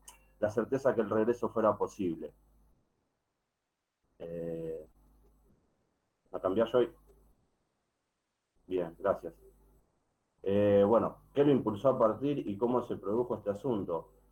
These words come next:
Por medio de escritos, diarios, cartas o informes, podemos interpretar que lo que lo, que lo, que lo movía era el interés de hacerse rico,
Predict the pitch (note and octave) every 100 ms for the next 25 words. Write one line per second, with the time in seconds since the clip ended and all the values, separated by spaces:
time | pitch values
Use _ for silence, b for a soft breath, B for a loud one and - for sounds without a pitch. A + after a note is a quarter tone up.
0 | _ _ _ _ _ _ - A2 D3 D3+
1 | B2+ A2 C#3+ C#3+ G#2 G#2 A2+ A#2+ A2+ A2
2 | G#2+ A#2 A2+ F#2+ F#2+ F#2 - B2+ G#2 G2+
3 | G#2 _ _ F#2 A#2 B2 - G2+ G2+ -
4 | F#2+ B2 A#2+ G2+ F#2+ F2+ G2 F#2+ F#2 -
5 | _ - G#2 G2+ G2 G2+ F#2+ F#2 F#2+ G2+
6 | C3 B2 A#2 A#2+ - A#2+ A2+ G#2+ G2+ F#2+
7 | A2 G2 - F#2+ - G2 G2 - D#2